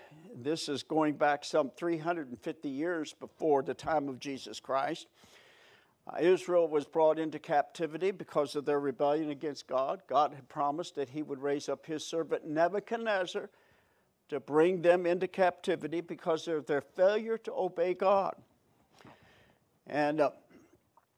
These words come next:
as a result of that, they were in captivity as promised by Jeremiah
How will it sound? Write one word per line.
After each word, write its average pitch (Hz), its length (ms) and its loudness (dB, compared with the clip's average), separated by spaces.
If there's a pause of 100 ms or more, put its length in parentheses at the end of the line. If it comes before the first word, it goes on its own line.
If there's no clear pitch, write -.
(140)
as 151 280 2
a 160 60 0
result 160 560 6
of 156 120 2
that, 147 360 6
they 170 160 8
were 160 240 2
in 156 120 0
captivity 170 760 -2
as 175 120 -2
promised 156 480 -2
by 151 160 2
Jeremiah 147 680 0